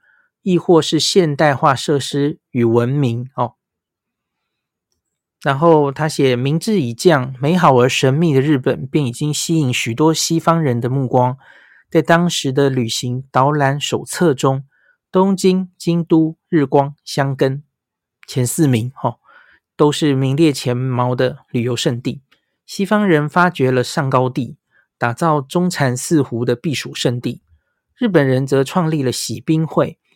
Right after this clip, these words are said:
提出改善旅日环境的方针，揭开了日本观光旅游的序幕。然而，外国人到日本想看的究竟是什么？日本想让外国人看见的又是什么？一百五十年来，两者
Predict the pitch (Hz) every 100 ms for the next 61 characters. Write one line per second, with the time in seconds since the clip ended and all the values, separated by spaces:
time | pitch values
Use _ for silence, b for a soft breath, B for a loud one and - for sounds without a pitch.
0 | _ _ - 147 151 185 180 131 120 -
1 | 156 131 143 _ - 127 120 175 147 123
2 | 123 147 151 127 135 135 139 131 135 b
3 | b _ 151 151 151 147 135 160 131 113
4 | 127 151 151 156 147 117 113 117 - 151
5 | 139 127 - _ _ B B B B 165
6 | 165 175 170 214 180 151 143 151 151 139
7 | 113 - 110 147 127 117 147 127 117 117
8 | - 131 131 - _ b b b - 233
9 | 175 131 131 117 190 185 185 143 139 127
10 | 127 - 156 127 151 117 - - _ 175
11 | 135 165 - - _ _ _ _ _ _
12 | 214 175 165 131 - 139 135 135 143 127
13 | 123 - _ _ _ _ 139 175 - 131
14 | -